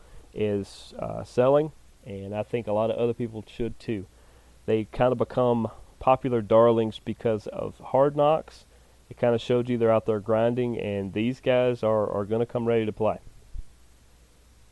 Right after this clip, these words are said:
Uh, we'll save the South for last. Let's go to the N F C West, which is also a, uh, relatively hard division. Um, I don't know if it's chalk or not, but give me the San Francisco forty-niners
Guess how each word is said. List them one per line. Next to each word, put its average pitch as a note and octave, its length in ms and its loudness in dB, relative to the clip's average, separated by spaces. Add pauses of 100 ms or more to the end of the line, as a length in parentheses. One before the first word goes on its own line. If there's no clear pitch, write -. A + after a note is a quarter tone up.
Uh, A2 220 -6
we'll B2 120 -4
save C#3+ 240 -2
the A#2+ 80 -10
South A#2+ 400 -2
for A2+ 100 -8
last. A2+ 320 -2
Let's - 120 -18
go C3+ 140 -4
to B2+ 60 -4
the A#2+ 180 -8
N C3 140 -2
F C3 160 -2
C B2 180 -8
West, A#2+ 460 -4
which - 160 -18
is G#2+ 140 -18
also B2+ 580 -4
a, A2+ 280 -4
uh, G#2+ 240 -6 (640)
relatively A2 540 -8
hard A#2+ 300 0
division. A2+ 420 0 (1300)
Um, G#2 380 -4 (1200)
I C3 60 0
don't D#3 80 4
know D3+ 60 4
if B2+ 80 0
it's B2 100 -6
chalk C3+ 380 0
or A#2+ 40 -2
not, A#2 280 0
but G2+ 140 -12
give B2+ 120 -2
me D#3+ 100 -4
the C#3+ 100 -2
San C3 200 -4
Francisco B2 460 -6
forty-niners G#2 880 -4